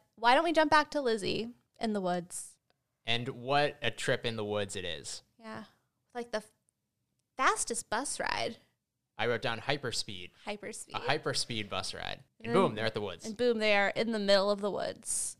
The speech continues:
Speaker 2: And their objective, as given by the science teacher, is to identify and classify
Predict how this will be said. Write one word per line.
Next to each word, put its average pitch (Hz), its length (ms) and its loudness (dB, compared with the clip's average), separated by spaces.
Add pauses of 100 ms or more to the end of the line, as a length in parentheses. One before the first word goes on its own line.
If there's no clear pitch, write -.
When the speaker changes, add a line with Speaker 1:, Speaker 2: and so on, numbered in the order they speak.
(240)
Speaker 2:
And 117 140 -4
their 123 120 4
objective, 185 760 0 (100)
as 117 260 0
given 131 460 -2
by 113 640 0
the 107 160 -8
science 113 340 -4
teacher, 120 480 -6
is 113 260 -4
to 117 320 -6
identify 165 760 -2
and 147 220 -8
classify 104 760 0